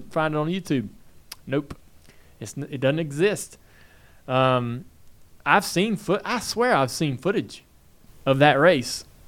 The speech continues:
Maybe, like, you know, whether it was, uh, new, hi-, you know, race highlights from, uh, from the local news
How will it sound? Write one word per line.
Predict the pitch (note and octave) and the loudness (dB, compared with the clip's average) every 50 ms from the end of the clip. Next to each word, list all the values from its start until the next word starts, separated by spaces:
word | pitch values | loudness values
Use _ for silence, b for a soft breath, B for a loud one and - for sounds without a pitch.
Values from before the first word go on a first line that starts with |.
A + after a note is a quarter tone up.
| - - | -10 -4
Maybe, | D3 C#3+ C#3 D3 D3 D3 | 2 4 6 6 6 6
like, | C#3+ C#3+ C3+ C3 - - | 6 4 4 2 -2 -4
you | - D3 | -2 0
know, | C#3 C3+ | 2 4
whether | C3 C3+ C#3 C3+ B2 C3+ | 6 6 6 4 4 2
it | |
was, | C3 B2 A#2 A2+ A#2 | 2 2 0 0 -2
uh, | A#2 A2+ A2 G#2+ G#2+ A2 G#2+ - - - - | -2 -2 -2 -2 -2 -4 -6 -8 -10 -10 -4
new, | C3+ C3+ - - - - | 0 0 0 0 -2 -2
hi-, | - D#3 D3+ D3+ - | 0 2 2 2 2
you | D#3 C#3+ | 0 -2
know, | B2+ B2 | 0 2
race | A#2+ C#3 D3+ C#3+ - | 4 4 2 2 2
highlights | D3+ D3 D3+ D3 D3 D3+ D3 - - | 2 2 4 6 4 4 2 0 -4
from, | - D3+ C3+ B2+ B2 | -4 -2 -2 0 0
uh, | B2 A#2+ A2+ | -2 -4 -4
from | - - C#3 B2+ | -4 -4 -4 -2
the | A#2+ B2 | 0 2
local | C3 C#3+ C#3 D3 C#3 | 2 2 2 2 2
news | B2 C3+ D3 D#3+ F3+ F#3+ F#3 - | 2 4 4 4 4 2 0 -6